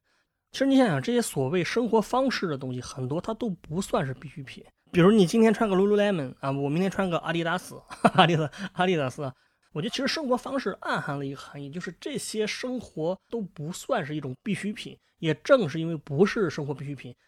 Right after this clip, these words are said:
所以它才更能显示出一种身份的区别。但是牛奶这个东西，我觉得又跟包括咖啡这些东西又不完全一样。牛奶来说，我觉得它其实本质上不是一种生活方式，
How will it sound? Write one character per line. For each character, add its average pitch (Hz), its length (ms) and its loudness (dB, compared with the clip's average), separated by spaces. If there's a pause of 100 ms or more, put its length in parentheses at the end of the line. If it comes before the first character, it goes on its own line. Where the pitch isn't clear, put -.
所 - 280 -2
以 196 160 -2
它 - 260 -4
才 160 280 -4
更 180 340 0
能 143 140 -2
显 131 320 -6
示 170 160 -4
出 147 240 -6 (220)
一 160 120 -4
种 135 240 -4
身 202 240 2
份 170 220 0
的 123 180 -8 (240)
区 - 200 -4
别。 143 240 -4 (260)
但 262 140 4
是 247 80 4
牛 208 320 6
奶 165 200 0
这 139 120 -4
个 139 40 -2
东 147 140 -2
西， 156 60 -2
我 131 120 -4
觉 131 140 -4
得 190 80 0
又 214 180 0
跟 214 400 0 (280)
包 185 80 -2
括 185 80 0
咖 - 180 -2
啡 214 160 0
这 190 80 0
些 147 80 0
东 131 120 0
西 139 60 -2
又 165 120 -2
不 185 240 -2
完 151 180 2
全 147 180 -4
一 120 120 -8
样。 123 120 -14 (220)
牛 175 240 0
奶 240 140 0
来 139 160 -6
说， 170 80 -4
我 151 100 -2
觉 135 60 -2
得 165 60 -2
它 262 380 -4
其 - 160 -2
实 - 180 -4
本 127 140 -2
质 147 80 -2
上 170 120 0
不 143 260 -2
是 156 560 4
一 139 80 -6
种 123 260 -10
生 131 200 -6
活 127 80 0
方 127 200 -4
式， - 220 -12